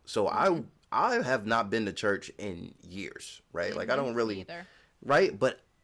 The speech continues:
Speaker 1: I loved his story,
Speaker 2: Yeah.
Speaker 1: right? And I fell in love with his story, and I, it, it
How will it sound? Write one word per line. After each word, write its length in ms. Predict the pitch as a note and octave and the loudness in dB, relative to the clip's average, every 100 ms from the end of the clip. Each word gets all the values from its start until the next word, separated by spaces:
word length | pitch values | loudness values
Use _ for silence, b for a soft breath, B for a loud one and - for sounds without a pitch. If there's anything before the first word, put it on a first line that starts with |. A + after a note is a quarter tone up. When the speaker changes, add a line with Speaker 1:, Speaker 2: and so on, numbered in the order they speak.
| _ | _
Speaker 1:
I 120 | B2+ | 4
loved 260 | F3+ A#2+ B2+ | 6 4 2
his 160 | D#3 D3+ | -2 0
story, 460 | E3 C#4+ - - b b b b b | 2 2 -2 -8 b b b b b
Speaker 2:
Yeah. 120 | - | -4
Speaker 1:
right? 280 | F#2+ C#3+ - - | 0 0 -2 -2
And 120 | G#2+ | 0
I 40 | |
fell 260 | C3 C#3 D3+ | 2 2 2
in 60 | D#3 | 0
love 180 | D#3 | 0
with 80 | D#3 | 0
his 160 | D3+ D3 | 0 0
story, 240 | F3 F#3 | -2 0
and 100 | A#2+ | 2
I, 60 | G2+ - | 0 2
it, 240 | G2+ - | 0 2
it 200 | G#2 | -2